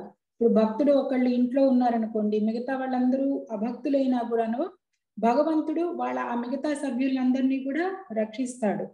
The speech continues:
ఉదాహరణకి మనకు ప్రహ్లాద్ మహారాజు, హిరణ్యకశిపుడు, ఆయన వచ్చేసి,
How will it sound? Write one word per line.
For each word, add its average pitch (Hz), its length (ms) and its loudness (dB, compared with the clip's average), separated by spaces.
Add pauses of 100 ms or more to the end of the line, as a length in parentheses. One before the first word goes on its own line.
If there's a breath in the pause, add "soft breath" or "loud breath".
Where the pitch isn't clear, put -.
(500)
ఉదాహరణకి 269 600 6
మనకు 240 320 4
ప్రహ్లాద్ 226 500 2
మహారాజు, 208 760 0 (400)
హిరణ్యకశిపుడు, 269 1040 0 (520)
ఆయన 247 300 4
వచ్చేసి, 269 480 0